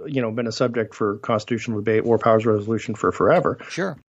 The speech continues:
Speaker 1: But there you have a situation where you have Congress stepping up and acting, um,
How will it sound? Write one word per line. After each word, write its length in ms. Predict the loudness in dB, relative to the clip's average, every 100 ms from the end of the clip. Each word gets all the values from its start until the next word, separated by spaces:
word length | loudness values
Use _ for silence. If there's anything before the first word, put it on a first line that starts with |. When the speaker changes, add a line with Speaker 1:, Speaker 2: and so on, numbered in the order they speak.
| _ _ _ _
Speaker 1:
But 200 | 2 4
there 120 | 6 6
you 120 | 6
have 100 | 6
a 60 |
situation 640 | 2 0 2 0 0 0 2
where 140 | 4
you 180 | 4 4
have 220 | 4 2
Congress 580 | 2 2 4 6 4 2 -12 -20 _
stepping 480 | -12 -2 0 2 2
up 220 | 0 0
and 100 | 0
acting, 520 | 2 2 2 4 4 2
um, 400 | 0 2 0